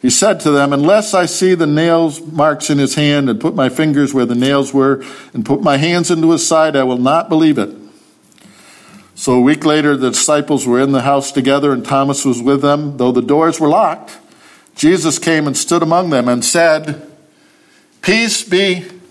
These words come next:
with you." Then he said to Thomas, "Put your fingers here. See my hands. Reach out your hand and put it into my side. Stop doubting and believe."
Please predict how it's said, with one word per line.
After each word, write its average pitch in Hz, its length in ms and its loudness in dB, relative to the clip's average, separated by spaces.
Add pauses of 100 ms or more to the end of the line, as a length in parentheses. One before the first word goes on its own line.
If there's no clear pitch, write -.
(460)
with 185 220 0
you." - 380 -4 (880)
Then 120 160 0
he 123 80 2
said 131 280 0
to 127 60 0
Thomas, 143 520 0
"Put - 320 -4
your 175 100 2
fingers 170 440 0
here. 147 420 0 (340)
See 180 260 0
my 175 220 2
hands. 147 540 -2
Reach 170 260 2
out 180 240 2
your 156 100 0
hand 165 300 0
and - 140 -2
put 165 160 2
it 160 100 2
into 160 160 0
my 147 160 2
side. 139 460 0 (240)
Stop 202 520 0
doubting 185 500 2
and 175 600 -2 (420)
believe." 135 600 0